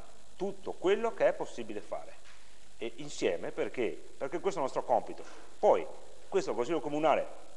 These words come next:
di San Giovanni Patotto, facciamo la nostra parte, la Regione farà la sua, il Governo farà quello che deve fare, sperando che arrivino, ahimè non credo, a capire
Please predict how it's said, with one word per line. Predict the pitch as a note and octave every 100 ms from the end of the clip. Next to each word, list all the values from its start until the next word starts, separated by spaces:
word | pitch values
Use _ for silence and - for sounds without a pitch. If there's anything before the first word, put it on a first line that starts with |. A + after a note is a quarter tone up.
| - - -
di | D3
San | D#3+ C3+
Giovanni | B2+ D#3+
Patotto, | G3 E3 F#3+
facciamo | - G#2+ - F3
la | A2+
nostra | A2 G#2
parte, | - F3 - - - -
la | -
Regione | A2+ A2+ C#3+ G2
farà | E2 G2
la | A#2+
sua, | - D#3+ G#3+ - -
il | -
Governo | A#2 B2 C3 A#2+ F2+
farà | - G#2+ G#2 - - -
quello | C3 A2+
che | G2
deve | G2+ F3
fare, | F3+ A#2+ F3 G#3+ -
sperando | - - - D#3 B2 G#2 F#3
che | - A#2 -
arrivino, | A2+ A#2 A#2+ C3 D3+ F3+ - - - - - - - -
ahimè | F2+ F#2 G2+
non | F2+ G2+
credo, | G2 D#2+ G2+ -
a | -
capire | - C#3+ A#2 F2+ G2 - -